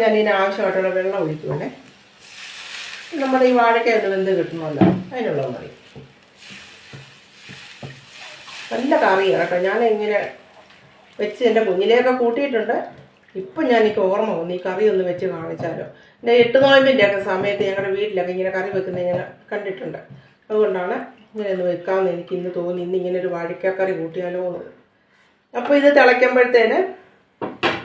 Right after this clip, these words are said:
നമ്മൾ ഇതിനകത്തോട്ട് ഈ കഴുകി വെച്ചിരിക്കുന്ന വാഴയ്ക്ക ഇടുക. വാഴയ്ക്ക ഇട്ട് ഇതൊരു, ഒരു അഞ്ച് മിനിറ്റ് വേകട്ടെ. വാഴയ്ക്കയില്ലേ ഇന്ന് വേകുന്നിടം വരത്തേന്. അന്നേരം നമുക്ക് അതിനൊരു വേറൊരു അരിപ്പൂടുണ്ട്, അത് തയ്യാറാക്കി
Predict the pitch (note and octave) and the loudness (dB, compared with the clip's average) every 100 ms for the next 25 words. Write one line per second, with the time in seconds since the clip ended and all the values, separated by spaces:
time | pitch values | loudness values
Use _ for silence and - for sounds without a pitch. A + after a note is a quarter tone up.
0 | - B3 B3 A#3 A3+ G#3+ A3 A3 A3 G#3 | -10 -2 4 8 8 8 2 2 4 4
1 | G#3+ G#3 A3 G3 F#3 F#3+ F#3+ G#3 - - | 4 4 6 4 2 -2 0 0 -2 -8
2 | - _ G3+ G3 F#3+ F#3+ C#3+ - - - | -18 _ -4 -2 -2 -4 -4 -6 -8 -16
3 | - _ _ _ _ _ _ _ _ _ | -20 _ _ _ _ _ _ _ _ _
4 | _ _ _ _ _ _ _ G#3 G#3+ G#3+ | _ _ _ _ _ _ _ 0 2 2
5 | G#3 F#3+ - C4 - A#3+ A#3+ A#3 B3+ B3+ | 2 0 0 -2 -2 2 6 6 6 0
6 | - _ _ _ _ _ C#3+ D3 D3+ E3+ | -8 _ _ _ _ _ -8 -6 -6 -2
7 | G3 G#3+ C4 B3+ C#4 C#4+ F#3 C#3+ F3+ F#3+ | 0 2 4 6 4 4 2 0 -2 0
8 | A3 G#3+ F#3 F3+ F#3 G3 G#3+ G#3+ F#3 F3 | 2 2 2 2 2 2 4 2 0 -2
9 | - E3+ F#3 A3 A3+ G#3+ G#3 G#3 G3+ G3+ | -4 -4 -4 -2 -2 -2 -2 -2 -2 -4
10 | G3+ G#3 F#3+ F#3 - G#3 E3+ E3 E3+ E3+ | -2 -2 0 -2 -2 -2 -2 -4 -4 -4
11 | E3+ E3 D#3 | -6 -6 -6